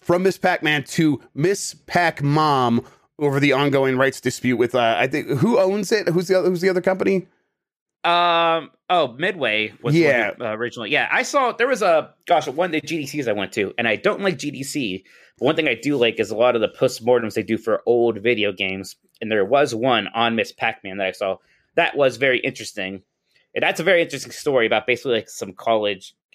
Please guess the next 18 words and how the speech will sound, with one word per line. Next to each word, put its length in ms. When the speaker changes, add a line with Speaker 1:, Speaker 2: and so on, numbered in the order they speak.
Speaker 2:
guys 380
who 80
made 240
their 160
own 220
Pac-Man 500
mod 380
that 60
then 20
got 60
Speaker 1:
Right. 760
Speaker 2:
turned 140
into 220
Miss 200
Pac-Man, 580
kind 200
of 60
without 400